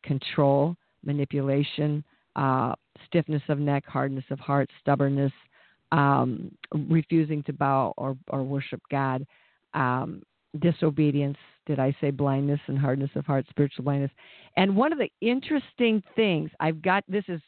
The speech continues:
so almost humorous, one of the most frequent statements that come out of a witch's mouth, and we're not talking about the pointed hat ones, we're talking about the ones who are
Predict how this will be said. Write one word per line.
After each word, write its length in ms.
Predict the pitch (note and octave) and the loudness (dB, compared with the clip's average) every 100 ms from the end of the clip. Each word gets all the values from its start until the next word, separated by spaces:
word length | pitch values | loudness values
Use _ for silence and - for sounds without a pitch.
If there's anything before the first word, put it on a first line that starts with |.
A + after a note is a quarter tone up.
| - | -4
so 260 | G3 G#3+ - | 0 0 -2
almost 340 | F3 F3+ F3 _ _ _ _ _ _ _ - - | -2 -2 -6 _ _ _ _ _ _ _ -8 0
humorous, 440 | A#3+ A#3 D#3 - _ _ _ _ _ _ _ | 2 2 0 -4 _ _ _ _ _ _ _
one 180 | F3 G#3+ | 0 0
of 80 | A3 | 2
the 140 | G#3 | 2
most 260 | F3+ F3 D#3+ - - | 2 0 -2 -8 -4
frequent 520 | B3 C#4+ - B3+ - - - - | 0 0 0 -2 -4 -12 -14 0
statements 560 | G#3+ G#3 - D#3 C#3 - | 2 2 0 -4 -6 -8
that 160 | C3+ - | -10 -6
come 160 | E3 F3+ | -2 0
out 140 | F#3 | 2
of 60 | E3 | 0
a 60 | |
witch's 440 | C#3+ D#3 - E3 D3+ | 0 -2 -4 -12 -6
mouth, 360 | D3+ C#3+ C3 - _ _ _ _ _ - | -4 -4 -6 -14 _ _ _ _ _ -4
and 120 | D3 | 0
we're 80 | F#3 | 2
not 160 | B3+ | 2
talking 320 | B3 A#3 A3+ | 0 0 0
about 200 | G#3+ G3 | 2 2
the 80 | - | 0
pointed 400 | - F3 F3 E3 | 0 2 2 2
hat 260 | D#3+ D#3+ - | 2 0 0
ones, 220 | C#3 C3+ _ _ _ _ - | -4 -6 _ _ _ _ 0
we're 160 | D#3 D#3 | 2 2
talking 560 | - G3+ G#3+ A#3 A3+ | 2 2 2 0 -2
about 300 | G#3 F3+ F3 | 2 2 2
the 100 | D#3+ | 0
ones 300 | D#3 D#3+ D#3 | 2 2 0
who 60 | D3+ | -2
are 160 | C#3 | -2